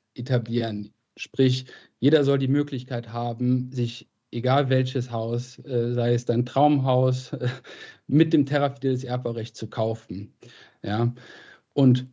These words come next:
auf der Investorenseite wollen wir wirklich diese neue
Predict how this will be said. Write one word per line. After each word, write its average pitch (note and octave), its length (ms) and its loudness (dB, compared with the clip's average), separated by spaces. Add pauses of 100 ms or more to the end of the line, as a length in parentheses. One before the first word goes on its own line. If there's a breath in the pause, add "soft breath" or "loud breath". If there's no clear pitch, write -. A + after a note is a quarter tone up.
(140)
auf A#2+ 160 -4
der B2+ 120 0
Investorenseite B2+ 1200 2
wollen B2 180 4
wir C3 120 2
wirklich C#3+ 280 0
diese B2+ 220 0
neue D3 480 4